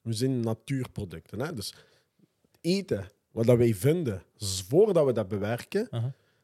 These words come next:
Speaker 1: is er geen ene voedingsstof die dat kan evenaren.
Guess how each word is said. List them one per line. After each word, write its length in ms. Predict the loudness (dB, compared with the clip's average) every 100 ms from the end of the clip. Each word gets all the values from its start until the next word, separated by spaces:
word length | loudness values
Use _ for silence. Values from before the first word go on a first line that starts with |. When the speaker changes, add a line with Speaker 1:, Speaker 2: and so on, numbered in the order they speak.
| _ -6
Speaker 1:
is 140 | -6
er 60 | -4
geen 160 | -4
ene 200 | -2 -2
voedingsstof 840 | -2 -2 -2 -4 -2 -2 -2 -8 _ _ _ _ _ _ _ _
die 220 | -10 -8
dat 180 | -2 -2
kan 160 | -2 -4
evenaren. 480 | -4 -6 -8 -8